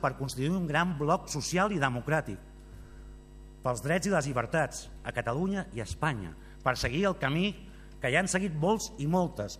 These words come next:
el camí que també, i en aquest sentit, estenc la mà al Partit Socialista de Catalunya, que també estan seguint molts dirigents seus a les alcaldies.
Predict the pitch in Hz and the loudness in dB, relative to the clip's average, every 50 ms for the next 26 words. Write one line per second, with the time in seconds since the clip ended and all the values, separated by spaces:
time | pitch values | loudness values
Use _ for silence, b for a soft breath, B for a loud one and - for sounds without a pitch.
0 | - 135 135 - 135 151 202 - - 180 147 135 127 135 147 185 208 190 139 - | -6 -6 -2 -2 0 0 0 2 2 2 2 2 0 2 0 0 0 -2 -4 -8
1 | 104 107 101 - 135 123 - 135 127 120 170 196 - - - 147 - - 175 185 | -8 -8 -6 -4 -4 -2 -2 -2 -2 -2 -2 -4 -4 -6 -8 -8 -2 0 2 2
2 | 175 156 139 139 147 147 120 - - - - B B B B B B B B B | 4 4 4 4 4 4 2 0 -2 -10 -14 B B B B B B B B B
3 | B B B - - - - - - - - - - - - - - - - 117 | B B B -18 -18 -18 -18 -18 -18 -18 -18 -18 -18 -18 -18 -18 -8 -4 -4 0
4 | - - 110 - 156 147 - 151 160 147 131 - 139 131 123 123 120 123 131 135 | 2 2 2 2 0 -2 2 2 2 2 2 2 2 4 4 4 2 4 2 4
5 | 139 143 151 160 151 - - 113 110 127 139 131 - 151 143 - 127 123 131 135 | 4 4 2 2 0 0 0 0 2 0 0 2 2 0 2 2 0 0 0 0
6 | 135 131 143 156 139 - 135 131 123 113 110 120 120 123 117 - - - - - | 2 2 2 2 2 2 0 0 0 0 0 0 0 0 -2 -4 -10 -12 -10 -6
7 | - 123 117 113 127 127 - - B B B B - 110 113 98 113 107 - 107 | -2 0 0 0 0 -2 -8 -12 B B B B 0 0 2 2 2 0 0 -2
8 | 104 98 107 98 82 76 76 - | -2 -2 -2 -4 -4 -6 -8 -12